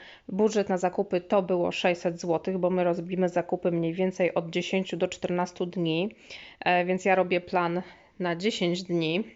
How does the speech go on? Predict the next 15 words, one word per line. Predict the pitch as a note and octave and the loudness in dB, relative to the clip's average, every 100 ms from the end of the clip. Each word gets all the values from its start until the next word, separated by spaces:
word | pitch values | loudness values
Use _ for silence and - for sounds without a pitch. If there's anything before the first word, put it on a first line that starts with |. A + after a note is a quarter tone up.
| _ - - - - _ - | _ -20 -20 -20 -20 _ -2
a, | F3+ F3+ F3+ - | 2 4 2 2
e, | F3+ F3+ F3+ F3+ F3+ F3+ F3 F3+ | 2 2 4 4 4 4 2 0
z | - | -2
tych | F#3+ | -6
produktów | - F#3 F#3+ - F#3 | -2 0 0 0 -4
przeważnie | F#3+ F#3 F#3 F#3+ F3 | -2 0 2 2 2
ciągnę | F#3+ F#3 F3+ | 2 4 4
jeszcze | F3+ G3 F#3 | 2 0 -2
na | F3+ | -2
kolejne | F#3+ F#3 F#3 F3+ | 0 2 2 0
kilka, | F3 G3 G3 - - - | 0 -2 -2 -4 -4 -4
więc | E3+ F3 | -4 -4
podejrzewam, | F3+ F3 F3+ F#3 F3 | 0 0 2 0 0
że | F3 | -2
tutaj | F3 F3 F3 E3+ | -2 0 0 -2